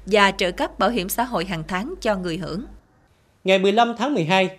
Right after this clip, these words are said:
Speaker 2: Hội Bảo trợ Bệnh nhân nghèo tỉnh Bến Tre đã tổ chức trao xe lăn cho người khuyết tật. Bà con là thân nhân của người khuyết tật của bảy huyện, thành phố trong tỉnh đã được hỗ trợ xe lăn trong đợt này.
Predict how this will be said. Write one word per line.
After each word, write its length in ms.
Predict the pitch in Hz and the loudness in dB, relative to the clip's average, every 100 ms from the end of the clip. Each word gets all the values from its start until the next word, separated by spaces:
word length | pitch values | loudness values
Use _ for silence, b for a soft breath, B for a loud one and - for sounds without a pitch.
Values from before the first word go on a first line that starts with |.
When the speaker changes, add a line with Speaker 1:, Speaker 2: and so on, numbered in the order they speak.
| _ - | _ -2
Speaker 2:
Hội 120 | 165 | 0
Bảo 140 | 214 240 | 2 2
trợ 160 | 151 | 2
Bệnh 280 | 147 151 143 | 4 2 2
nhân 180 | 175 208 | 0 0
nghèo 180 | 156 139 | 0 0
tỉnh 180 | 139 147 | -2 -4
Bến 120 | 214 | 0
Tre 220 | 190 175 | 2 2
đã 220 | 156 131 | 2 0
tổ 200 | 131 139 139 | 0 -2 -4
chức 120 | 254 262 | -6 -4
trao 180 | - 170 | 0 0
xe 180 | 160 156 | 0 0
lăn 220 | 156 156 156 B B | 2 2 -2 B B
cho 100 | 233 | 0
người 220 | 202 147 | 2 0
khuyết 180 | - 285 | 0 -2
tật. 140 | 143 135 - b b | -2 -2 -8 b b
Bà 120 | - 170 | 0 2
con 320 | 214 220 214 | 2 2 2
là 200 | 156 139 | 2 2
thân 280 | 180 202 208 | 0 -2 0
nhân 280 | 202 202 | -2 -2
của 120 | 202 160 | -2 0
người 180 | 185 139 | 0 -2
khuyết 180 | 240 - | -6 -2
tật 320 | 139 123 - | -4 -4 -6
của 200 | 143 127 | -2 0
bảy 180 | 151 147 | 0 -2
huyện, 200 | 143 120 | -2 -2
thành 140 | 131 - | -4 -2
phố 260 | 147 233 269 | 0 0 -2
trong 100 | 170 | 0
tỉnh 240 | 139 127 240 B B - | 0 0 -4 B B 0
đã 100 | 156 | 0
được 160 | 175 | 2
hỗ 100 | 180 | 0
trợ 240 | 190 139 127 | 0 0 0
xe 200 | 123 151 | -2 0
lăn 240 | 147 143 139 | 0 -2 -4
trong 140 | 135 | -4
đợt 160 | 120 104 | -4 -6
này. 140 | 110 | -6